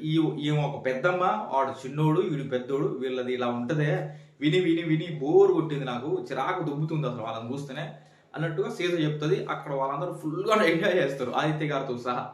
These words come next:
తర్వాత ఈ లోపే వీళ్ళందరూ ఫుల్గా ఆడ చెప్పుకుంటూ నవ్వుకుంటుంటే సోనియా కూడా వస్తుంది, యష్మి కూడా ఇక్కడే ఉంటుంది. సోనియా ఇక గర్ల్ ఉన్న వాళ్ళ అందరూ ఈయనే ఉంటారు, ఒక్క సోనియానే బయట ఉంటుంది. ఆమె కూడా వస్తుంది వీళ్ళ దగ్గరికి.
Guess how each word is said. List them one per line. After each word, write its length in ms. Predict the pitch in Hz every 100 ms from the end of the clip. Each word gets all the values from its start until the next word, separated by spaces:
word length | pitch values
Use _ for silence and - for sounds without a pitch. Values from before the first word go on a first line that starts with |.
| - _ - _ -
తర్వాత 300 | 185 202 214
ఈ 260 | 226 196 214
లోపే 540 | 226 247 254 107 - - _ 165
వీళ్ళందరూ 380 | 180 190 240
ఫుల్గా 380 | 254 - 226 220
ఆడ 440 | 202 190 156 110 - - -
చెప్పుకుంటూ 400 | 180 - 220 240
నవ్వుకుంటుంటే 760 | 202 185 202 196 185 254 247 202 -
సోనియా 280 | 254 254 214
కూడా 120 | 156
వస్తుంది, 340 | - - - - _ _ _ -
యష్మి 240 | 151 208 208
కూడా 160 | 214
ఇక్కడే 220 | 170 175
ఉంటుంది. 280 | 165 151 151 - - - -
సోనియా 640 | 175 202 214 185 151 -
ఇక 80 | 135
గర్ల్ 380 | 123 113 151 190
ఉన్న 280 | 185 160 180
వాళ్ళ 360 | 175 170 165
అందరూ 260 | 185 156 165
ఈయనే 180 | 156 151
ఉంటారు, 240 | 147 151
ఒక్క 140 | 151 -
సోనియానే 420 | 151 151 151 147
బయట 160 | 127
ఉంటుంది. 320 | 127 123 - - - _ -
ఆమె 180 | 147 156
కూడా 160 | 180 175
వస్తుంది 300 | 160 147 127
వీళ్ళ 160 | 123
దగ్గరికి. 320 | 120 107 -